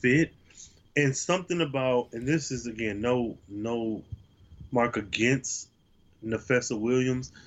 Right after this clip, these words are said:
um, but the character of Anissa, I know when you shoot stuff, you shoot 'em, like, in different, you know, everything ain't, ain't gonna be shot on the same day, but there was something very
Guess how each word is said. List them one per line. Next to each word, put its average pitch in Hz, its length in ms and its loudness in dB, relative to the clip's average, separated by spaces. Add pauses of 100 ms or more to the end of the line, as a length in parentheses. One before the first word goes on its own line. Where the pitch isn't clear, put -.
(280)
um, 113 360 2
but 123 280 0
the 123 340 4 (300)
character 165 600 0
of 120 200 -2
Anissa, 143 680 0 (1160)
I 139 100 2
know 165 240 2
when 147 220 2
you 131 80 2
shoot 151 260 -2
stuff, 139 260 0
you 135 60 -8
shoot 139 240 -2
'em, 131 60 -2
like, 120 160 0
in 107 100 -6
different, 113 480 -2 (460)
you 185 100 -2
know, 131 80 6
everything 127 280 2
ain't, 120 120 0
ain't 117 140 -4
gonna 117 200 -4
be 110 100 -6
shot 113 180 0
on 107 60 0
the 104 60 -4
same 107 300 -4
day, 117 320 2 (300)
but 147 160 -2
there 202 160 2
was 156 160 0
something 175 580 0 (560)
very 143 460 0